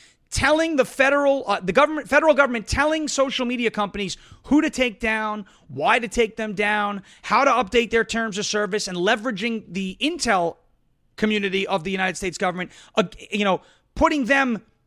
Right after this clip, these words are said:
all over these social media companies to censor free speech online,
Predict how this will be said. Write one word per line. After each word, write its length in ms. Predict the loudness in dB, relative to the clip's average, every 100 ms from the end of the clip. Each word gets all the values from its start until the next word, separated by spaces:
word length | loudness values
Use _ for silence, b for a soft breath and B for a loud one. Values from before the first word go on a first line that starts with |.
| _ _
all 280 | 8 10 10
over 280 | 8 6
these 160 | -2 0
social 340 | 0 0 -2
media 260 | -2 0 0
companies 680 | 0 -2 -2 -6 -6 -8 -10 _ _ _ _ _ _ _ _ _ _
to 140 | -2
censor 540 | 2 2 2 0 -2 -6 -20 _ _ _ _ _ _ _ _
free 280 | -4 0 0
speech 400 | 0 -2 -4 -2
online, 580 | -2 0 -2 -4 -6